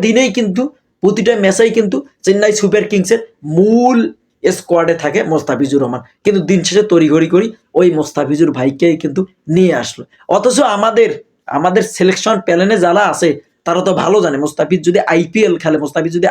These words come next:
আইপিএল থেকে ডাইরেক্ট যদি কামব্যাক করে বিশ্বকাপে যায়, সেখান থেকে অনেক কিছু দিতে পারবে, অনেক কিছু কিন্তু দিতে পারবে। কিন্তু দিন শেষে আমাদের ভালো ভালো ক্রিকেট যারা খেলে, তাদেরকে হতাশ করে দেয় আমাদের ক্রিকেট বোর্ড।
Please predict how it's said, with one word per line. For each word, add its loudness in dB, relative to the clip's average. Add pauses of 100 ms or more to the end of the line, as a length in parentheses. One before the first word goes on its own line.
আইপিএল 0
থেকে 2
ডাইরেক্ট 0
যদি 0 (360)
কামব্যাক -2
করে 4
বিশ্বকাপে 2
যায়, 0 (260)
সেখান 0
থেকে 0 (140)
অনেক 0 (160)
কিছু -2
দিতে 2
পারবে, -2 (340)
অনেক 0 (120)
কিছু 0
কিন্তু -2
দিতে 0
পারবে। -4 (220)
কিন্তু 2
দিন 2
শেষে 0 (100)
আমাদের -2 (360)
ভালো 0
ভালো 2 (100)
ক্রিকেট -2 (140)
যারা 0
খেলে, -2
তাদেরকে -4 (320)
হতাশ -2
করে 4
দেয় 0
আমাদের 0
ক্রিকেট -6
বোর্ড। -20